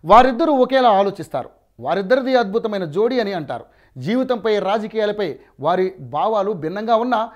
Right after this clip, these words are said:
వాళ్ళిద్దరూ కలిసే అన్నీ సాధించారు. రెండు వేల పద్నాలుగు విజయంలో అమిత్ షా man of the match అని మోదీ వ్యాఖ్యానించారంటే వారిద్దరి బంధం ఎలా ఉంటుందో చెప్పవచ్చు. అంతేకాదు అమిత్ షా సినిమా డైరెక్టర్ లాంటి వారు. తెర వెనుక ఉంటూ నటులను స్టార్లుగా మారుస్తారు.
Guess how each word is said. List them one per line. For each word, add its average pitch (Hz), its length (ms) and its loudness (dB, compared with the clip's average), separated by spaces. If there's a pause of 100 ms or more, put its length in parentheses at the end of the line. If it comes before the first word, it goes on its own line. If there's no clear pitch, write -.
(220)
వాళ్ళిద్దరూ 185 480 -2
కలిసే 226 600 -2
అన్నీ 202 240 -6
సాధించారు. 147 540 -8 (480)
రెండు 226 200 2
వేల 254 100 6
పద్నాలుగు 240 420 -2
విజయంలో 226 540 -4
అమిత్ 214 280 -4
షా 175 260 -2 (300)
man 185 280 -2
of 202 100 -6
the 226 160 -6
match 208 220 -6
అని 190 120 -6
మోదీ 185 360 -6
వ్యాఖ్యానించారంటే 202 1080 -6 (220)
వారిద్దరి 175 460 -2
బంధం 214 460 -4 (180)
ఎలా 143 200 0
ఉంటుందో 220 380 -2
చెప్పవచ్చు. 156 540 -10 (160)
అంతేకాదు 190 460 -4 (640)
అమిత్ 285 300 2
షా 269 320 0 (100)
సినిమా 240 300 0
డైరెక్టర్ 196 500 -2
లాంటి 147 220 -4
వారు. 117 200 -8 (240)
తెర 165 180 0
వెనుక 240 280 0
ఉంటూ 220 540 -4
నటులను 202 540 -4
స్టార్లుగా 185 520 -6
మారుస్తారు. 131 480 -10